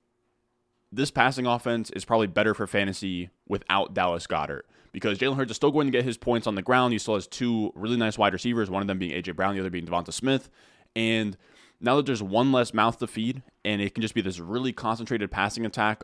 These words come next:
on A J Brown, Devonta Smith, and then Jalen Hurts on the ground, you have now sort of elevated these fantasy options where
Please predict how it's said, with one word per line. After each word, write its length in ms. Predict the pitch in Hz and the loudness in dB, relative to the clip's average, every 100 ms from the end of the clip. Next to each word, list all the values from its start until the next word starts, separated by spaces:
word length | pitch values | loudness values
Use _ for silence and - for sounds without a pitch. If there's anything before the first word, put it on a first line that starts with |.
| - | -6
on 280 | 98 90 - | -2 -2 0
A 120 | 110 | 0
J 100 | 113 | 0
Brown, 260 | 101 107 104 | 0 0 0
Devonta 320 | 95 101 98 | -2 -4 -4
Smith, 400 | - 101 104 - _ _ - | -6 -4 -4 -8 _ _ -8
and 120 | 101 | -6
then 120 | 92 | -4
Jalen 300 | 85 101 104 | -2 -2 -2
Hurts 220 | 101 101 | -2 0
on 120 | 104 95 | 0 0
the 80 | |
ground, 480 | 80 92 113 120 117 - _ _ _ _ | 0 2 2 0 -4 -12 _ _ _ _
you 180 | 113 117 | -4 2
have 480 | 117 110 110 101 - _ _ _ - | 4 4 2 -2 -14 _ _ _ -2
now 180 | 107 | -2
sort 200 | 104 117 | 2 0
of 60 | 95 - | -2 0
elevated 500 | 113 107 101 98 92 | 0 2 0 -2 -4
these 120 | 95 | -6
fantasy 460 | - 95 92 - 80 | -2 -2 -4 -2 -2
options 440 | 73 - 76 80 | -2 -8 -14 -6
where 380 | 90 90 87 | 0 2 0